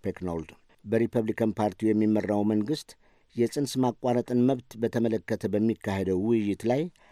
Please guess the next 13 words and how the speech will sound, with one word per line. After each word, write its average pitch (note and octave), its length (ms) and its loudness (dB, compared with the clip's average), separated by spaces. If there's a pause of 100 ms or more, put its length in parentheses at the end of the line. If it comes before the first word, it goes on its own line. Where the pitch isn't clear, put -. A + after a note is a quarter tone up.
(260)
አንድ F#2 340 -4
እጅግ F#2 380 -4
ጠቃሚ G#2+ 420 -2
ደረጃ G2 300 0 (100)
ላይ G2 200 0
ሊደርስ G2 380 0
የሚችለው G#2 600 0
ግን A#2+ 180 0 (760)
በጠቅላይ A#2+ 460 0
ፍርድ A2 240 -6
ቤቱ A#2 300 2
ውስጥ - 260 -6 (360)
አንድ A#2 360 0